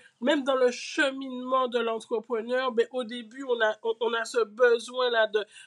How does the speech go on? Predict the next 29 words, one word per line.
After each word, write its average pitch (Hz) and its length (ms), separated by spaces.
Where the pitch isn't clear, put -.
de 233 60
s'accrocher, 254 1160
en 220 200
fait, 220 340
et 240 100
peu 269 300
importe, 240 640
contre 254 260
vents 254 160
et 262 40
marées, 233 360
peu 262 120
importe 240 260
ce - 60
qui 233 140
se - 120
passe, 285 440
euh, 220 200
et 254 120
plus 320 280
on 285 140
s'accroche, 277 760
plus 294 140
on 285 120
finit 277 300
par 240 220
se 240 120
dire, 226 260
ben, 214 160